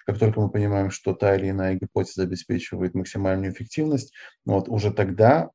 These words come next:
для того, чтобы, ну, грубо говоря, мы дос-, достигаем определенного процента конверсии, и для того, чтобы ее улучшить, как раз-таки можно докрутить за счет интеграции, а, лендингов,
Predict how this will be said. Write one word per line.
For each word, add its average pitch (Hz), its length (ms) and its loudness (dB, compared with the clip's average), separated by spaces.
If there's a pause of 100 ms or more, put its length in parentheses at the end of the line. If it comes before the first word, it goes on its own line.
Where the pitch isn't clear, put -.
для 101 80 -2
того, 101 200 2
чтобы, 95 240 -4
ну, 117 80 6
грубо 92 280 0
говоря, 90 220 2
мы 87 100 -2
дос-, 95 180 -10
достигаем 92 460 0
определенного 95 600 -2 (360)
процента 101 340 -2
конверсии, 123 540 2 (200)
и - 40 -2
для 107 100 4
того, 110 180 4
чтобы 107 260 0
ее 107 180 4
улучшить, 123 360 0
как 92 140 -6
раз-таки 101 340 -2
можно 95 520 -2
докрутить 98 500 -4
за 98 120 -4
счет 95 220 -4 (380)
интеграции, 90 960 0
а, 90 340 -4 (120)
лендингов, 104 480 4